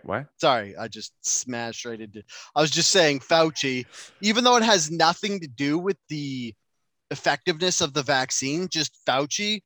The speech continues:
Speaker 2: turning into a supervillain is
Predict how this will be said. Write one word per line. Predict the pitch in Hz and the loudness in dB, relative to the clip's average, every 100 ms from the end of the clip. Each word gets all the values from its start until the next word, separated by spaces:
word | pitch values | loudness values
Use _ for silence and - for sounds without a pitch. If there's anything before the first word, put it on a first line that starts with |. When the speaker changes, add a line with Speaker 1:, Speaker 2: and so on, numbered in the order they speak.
| _ _ _ _ - | _ _ _ _ -8
Speaker 2:
turning | 165 160 170 175 | 2 4 4 4
into | 160 165 175 160 | 2 2 0 0
a | |
supervillain | - - 151 180 175 202 220 240 240 _ _ _ - | 0 0 0 -2 2 4 4 0 -4 _ _ _ 0
is | 165 147 - | 2 4 2